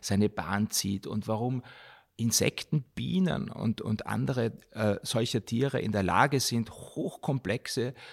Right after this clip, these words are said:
systemische Vorgänge gemeinsam zu organisieren. Das ist uns ja in, in vielen Bereichen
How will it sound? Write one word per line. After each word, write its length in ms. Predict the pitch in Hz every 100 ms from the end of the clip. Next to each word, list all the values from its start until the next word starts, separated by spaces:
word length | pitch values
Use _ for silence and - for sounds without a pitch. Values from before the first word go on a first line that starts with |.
| - -
systemische 640 | 120 - 127 160 156 -
Vorgänge 520 | 113 147 180 135 110
gemeinsam 720 | 95 101 90 90 123 139 113
zu 140 | - 92
organisieren. 800 | 101 107 101 104 - 127 - 101 - -
Das 160 | - 120
ist 140 | 143
uns 180 | 131 -
ja 120 | 110
in, 280 | - 107 104
in 220 | - 101
vielen 380 | - - 151 139
Bereichen 600 | 120 107 101 110 117